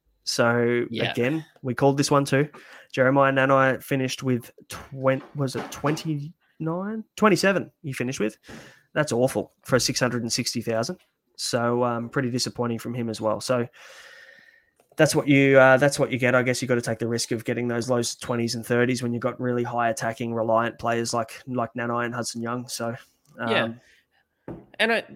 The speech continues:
Speaker 2: you know, Talagi scored, scored a try, um, got fifty-seven, uh, looked really good on that side with the old eye test. Um, but yeah, I think, you know,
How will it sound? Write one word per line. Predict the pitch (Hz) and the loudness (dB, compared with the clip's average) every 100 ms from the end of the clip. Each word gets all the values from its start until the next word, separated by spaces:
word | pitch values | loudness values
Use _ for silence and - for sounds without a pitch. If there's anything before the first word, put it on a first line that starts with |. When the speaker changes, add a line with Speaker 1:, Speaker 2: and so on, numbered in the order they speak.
| - - 143 | -20 -20 -4
Speaker 2:
you | 196 | -4
know, | 107 127 _ - | -2 -8 _ 4
Talagi | 180 101 110 120 | 4 4 0 -2
scored, | - 110 117 120 - _ | -2 2 4 2 -4 _
scored | - - 117 | -14 0 2
a | 107 | 2
try, | - 107 113 120 - | 0 2 2 2 -4
um, | 98 101 101 101 | -2 -2 -4 -6
got | 113 - | -6 -4
fifty-seven, | 113 - 120 104 107 110 104 113 - | -6 -4 -6 -2 -2 -2 -6 -10 -8
uh, | 101 101 - _ _ _ _ _ _ _ | -6 -6 -10 _ _ _ _ _ _ _
looked | 123 127 123 | -6 -4 4
really | 127 127 | 6 6
good | 107 120 | 4 2
on | 117 117 | 4 2
that | 117 113 | -2 -2
side | - 120 101 110 101 | -8 -4 -2 -2 -6
with | 107 110 | -10 -10
the | - 110 | -8 -4
old | 101 95 | -4 -2
eye | 95 117 | -4 -4
test. | - 113 - - - | -2 -4 -6 -16 -12
Um, | 107 104 104 104 - _ _ _ _ _ _ _ - | -4 -4 -4 -8 -14 _ _ _ _ _ _ _ -6
but | 233 - | -6 0
yeah, | - - | -2 -2
I | 117 | -6
think, | 123 123 - - - | -4 -8 -8 -20 -10
you | 107 | -6
know, | 92 | -6